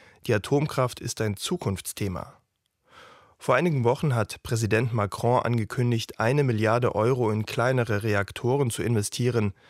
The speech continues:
die sicherer und leichter beherrschbar sein sollen. Auch der Klimaschutz und niedrige Energiepreise werden immer wieder als Argumente für die Atomkraft genannt.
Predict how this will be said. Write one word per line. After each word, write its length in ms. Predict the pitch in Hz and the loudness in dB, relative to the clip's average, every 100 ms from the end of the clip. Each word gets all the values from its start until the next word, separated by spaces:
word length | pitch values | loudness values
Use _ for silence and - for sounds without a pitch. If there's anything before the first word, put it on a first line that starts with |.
| - _ _ - | -20 _ _ -6
die 80 | 113 | -2
sicherer 420 | 117 143 143 104 | 0 0 2 2
und 140 | 104 | 0
leichter 400 | 101 107 127 113 | 0 0 0 -2
beherrschbar 560 | 101 107 113 135 - 98 | -2 0 0 0 -2 -2
sein 220 | 92 92 | -2 -4
sollen. 340 | 98 - 64 - _ _ _ _ - - _ _ | -6 -10 -12 -16 _ _ _ _ -20 -20 _ _
Auch 160 | - 156 | -4 0
der 120 | 151 | 0
Klimaschutz 720 | 110 156 170 117 - 127 - | 0 0 2 2 2 -2 -2
und 240 | 113 107 117 | -2 -2 -2
niedrige 420 | 123 - 117 107 | -2 0 -2 0
Energiepreise 800 | 107 104 120 151 - 104 104 104 | 0 0 0 -4 -2 0 2 2
werden 240 | 107 110 - | 2 0 -2
immer 300 | 135 156 123 | 0 0 0
wieder 280 | 143 135 | 2 2
als 180 | - - | 0 -2
Argumente 600 | 117 117 113 117 120 113 | -2 0 0 0 -2 -4
für 320 | - - 151 | -4 0 0
die 160 | 120 - | 0 -2
Atomkraft 680 | 123 - 123 98 - 90 - | -4 -2 -2 -2 -4 -8 -6
genannt. 400 | 92 78 80 | -4 -2 -2